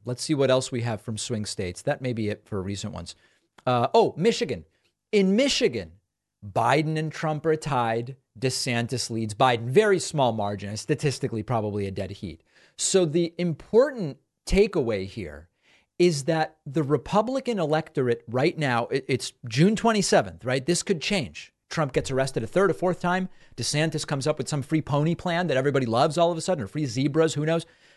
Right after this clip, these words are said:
It could change. The point right now is, in these very important contested states, swing states, DeSantis is polling better than Trump against the most likely Democratic nominee, Joe Biden.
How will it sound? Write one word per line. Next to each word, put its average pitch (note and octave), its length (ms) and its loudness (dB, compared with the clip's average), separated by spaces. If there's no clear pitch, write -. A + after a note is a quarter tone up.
It B3 80 4
could A3+ 120 2
change. G#3 240 0
The C#3+ 120 0
point G#3 440 -2
right D#3+ 360 2
now D#3+ 320 -2
is, - 360 -10
in C#3+ 220 0
these F#3+ 480 2
very D#3 480 4
important E3 640 -4
contested C#3 580 -2
states, C3+ 380 -2
swing D3 220 0
states, - 480 -8
DeSantis D#3 840 0
is C3 140 -4
polling C3+ 480 2
better D3 580 4
than D3+ 160 -4
Trump C3+ 420 -4
against A#2+ 400 -6
the C3 80 -4
most A#2 260 -4
likely B2 340 0
Democratic B2+ 580 -2
nominee, A2 540 -6
Joe A2+ 260 2
Biden. F2 360 -4